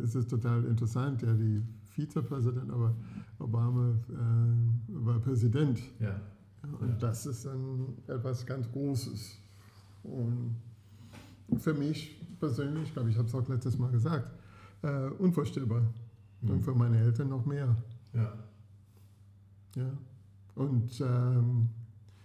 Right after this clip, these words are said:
Speaker 1: ich hatte, ich hab da die Bilder angeguckt,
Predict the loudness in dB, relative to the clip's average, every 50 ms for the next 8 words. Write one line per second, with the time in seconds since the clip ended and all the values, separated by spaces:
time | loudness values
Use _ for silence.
0 | -16 -12 -10 -10 -8 -8 -8 -8 -6 -4 -2 0 2 2 2 2 0 -2 -10 -16
1 | -20 -20 -20 -20 -20 -20 -20 -20 -20 -20 -20 -20 -20 -20 -20 -20 -20 -20 -20 -20
2 | -20 -20 -20 -20 -20 -20 -20 -20 -20 -20 -20 -20 -20 -14 -6 0 2 4 6 6
3 | 6 8 10 10 10 10 10 8 6 6 4 2 2 2 2 2 2 2 -2